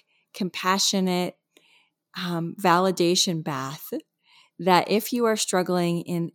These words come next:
any area of taking care of yourself, physically, emotionally, intellectually, spiritually, with friendship, with finances,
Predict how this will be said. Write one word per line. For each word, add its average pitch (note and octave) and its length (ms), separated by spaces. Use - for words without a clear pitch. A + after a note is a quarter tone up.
any E4+ 440
area A3+ 560
of G3+ 280
taking B3 420
care G#3 380
of G3+ 120
yourself, - 760
physically, B3 600
emotionally, G3+ 720
intellectually, F3 960
spiritually, E3+ 1000
with E3 120
friendship, B3+ 680
with D3+ 240
finances, G#3+ 1200